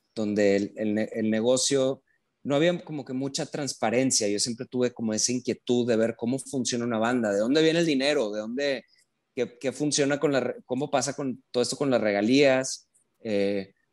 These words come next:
con las licencias, con todo esto. Entonces lo hicimos indie, la disquera nos, nos dio permiso y dijimos, "Bueno,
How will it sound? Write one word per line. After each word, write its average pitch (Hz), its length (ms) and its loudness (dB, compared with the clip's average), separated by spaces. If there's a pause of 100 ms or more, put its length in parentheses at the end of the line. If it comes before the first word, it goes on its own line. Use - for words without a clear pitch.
con 113 160 -6
las 107 100 0
licencias, 123 760 2
con 113 160 -12
todo 120 220 -2
esto. 120 420 -4 (440)
Entonces 123 520 0
lo 131 220 2
hicimos 139 560 0 (240)
indie, 151 400 4
la 170 120 2
disquera 127 420 -2
nos, 127 320 -8
nos 110 240 -4
dio 113 340 4
permiso 127 640 2 (680)
y 117 400 2
dijimos, 127 320 -4
"Bueno, 151 400 0